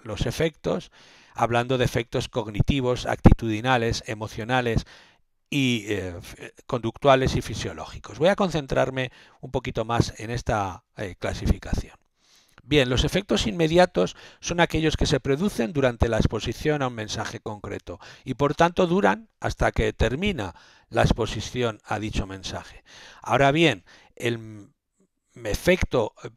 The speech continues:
puede durar más tiempo, pero el cambio que se produce, por ejemplo,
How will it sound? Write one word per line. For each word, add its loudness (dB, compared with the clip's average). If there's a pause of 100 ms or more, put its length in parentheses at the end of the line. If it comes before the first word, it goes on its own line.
puede 0
durar 4
más 4
tiempo, 2 (420)
pero 6
el 2
cambio 2
que 2
se -4
produce, -2
por -8
ejemplo, -6